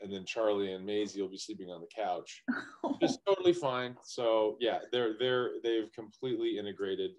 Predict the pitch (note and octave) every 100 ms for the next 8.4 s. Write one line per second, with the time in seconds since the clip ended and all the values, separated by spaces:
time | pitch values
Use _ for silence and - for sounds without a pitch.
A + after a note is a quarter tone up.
0 | - F2 E2+ E2 F#2+ F2 E2 D#2 D#2 -
1 | - C2+ C2+ - C3 - C3+ _ B3+ G#3
2 | A2 E4+ _ - - - - A#3 A3+ -
3 | - C#4 C#4+ C#4+ G#3+ G3 F#3+ G3+ G#3 F3+
4 | F3+ - G#3+ A3 A3 A#3+ A3+ A3+ A#3+ B3
5 | A#3 A3+ G3+ F3+ G3+ F3+ F#3 - F3 F3+
6 | F#3+ G3+ G3+ - G#3 G#3 - - F#3+ A3+
7 | A#3 A#3+ A3+ - D4 C4 C#4 - A3+ E4+
8 | E4 - F4+